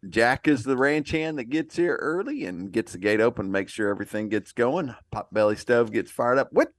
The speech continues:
we needed this morning because it was in the thirties. I know that's not cold for some of you folks out there, but in Texas, that's chilly, chilly. Uh, so one of the things that,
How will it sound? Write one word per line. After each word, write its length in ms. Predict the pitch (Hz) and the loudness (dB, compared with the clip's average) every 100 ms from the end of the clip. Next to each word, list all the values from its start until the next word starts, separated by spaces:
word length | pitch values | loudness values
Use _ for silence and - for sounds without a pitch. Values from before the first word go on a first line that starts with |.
| _ - | _ -18
we 240 | 113 131 123 | -10 -8 -6
needed 400 | 120 107 87 - | -8 -8 -10 -8
this 180 | 104 - | -10 -8
morning 360 | 101 104 95 | -6 -6 -6
because 340 | 95 - 87 - | -8 -8 -10 -10
it 100 | - | -16
was 140 | - 92 | -12 -8
in 160 | 107 | -6
the 80 | 98 | -6
thirties. 520 | 92 147 151 156 147 107 | 0 4 4 4 0 -4
I 100 | 107 | -8
know 160 | 113 | -6
that's 220 | 110 107 | -4 -4
not 200 | 117 107 | -2 -4
cold 300 | - 135 123 | 0 2 2
for 140 | - 123 | 0 -4
some 260 | - 302 | 0 0
of 80 | 359 | 0
you 120 | 339 339 | 2 0
folks 360 | 339 330 - | 0 -4 -2
out 220 | 320 277 | 0 0
there, 260 | 311 311 302 | -2 -6 -6
but 280 | 269 202 196 - - - - _ _ _ _ | -6 -8 -8 -14 -20 -20 -20 _ _ _ _
in 160 | 151 147 | -4 0
Texas, 460 | 160 143 - 123 | 2 2 -2 -2
that's 380 | 120 113 - - - - - | 0 0 -2 -12 -16 -18 -18
chilly, 640 | - - 127 98 82 82 _ _ | -16 -2 2 2 0 -4 _ _
chilly. 560 | - - 127 107 69 - _ - - _ - - _ - | -20 -6 -2 -2 -4 -14 _ -20 -20 _ -20 -20 _ -2
Uh, 480 | 104 107 95 85 - _ _ _ _ | 4 6 6 2 -2 _ _ _ _
so 420 | - 233 196 - _ | 2 4 6 2 _
one 280 | 165 233 269 | -4 0 2
of 160 | 196 | 4
the 300 | 147 123 92 - _ _ _ _ _ _ _ _ _ _ | 6 6 4 -4 _ _ _ _ _ _ _ _ _ _
things 360 | 180 170 156 - | -4 -2 -4 -2
that, 360 | 127 101 - | 0 0 -4